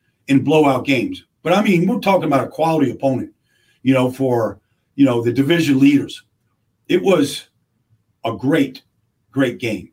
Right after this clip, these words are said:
And Dak to CeeDee Lamb, Dak to Jake Ferguson, um, you know, they, they were almost unstoppable. Um, C D, everybody took turns on C D.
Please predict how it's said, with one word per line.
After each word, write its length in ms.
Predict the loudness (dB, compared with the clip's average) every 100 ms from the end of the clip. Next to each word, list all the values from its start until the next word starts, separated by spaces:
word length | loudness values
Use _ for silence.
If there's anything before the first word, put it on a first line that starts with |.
| -8
And 340 | -2 0 0
Dak 400 | 0 0 0 -4 _ -12
to 80 |
CeeDee 400 | -10 -2 2 4
Lamb, 440 | 4 4 0 -4 -6 _ _
Dak 320 | -2 -2 -2 -4
to 120 | -4
Jake 320 | 0 0 0
Ferguson, 800 | -4 0 0 0 -2 -2 -2 -4 _ _ _ _ -8
um, 520 | -4 -2 -2 -4 -8 _ _ _ -8
you 100 | 0
know, 360 | 2 2 -2 -8 _ _ _ _ _ _
they, 400 | -2 0 2 -2 _ _
they 200 | -2 2
were 360 | 4 2 0 -10 -2
almost 380 | 0 2 0 -4
unstoppable. 720 | -4 -4 -4 -4 -6 -18 -20 _ _ _ _ _ _
Um, 420 | -12 -10 -10 -12 -6
C 220 | -2 2
D, 420 | 4 2 0 -6 _ -6
everybody 400 | -2 0 2 2
took 200 | 2 -2
turns 260 | 2 0 0
on 120 | -6
C 200 | -6 -8
D. 220 | -10 -14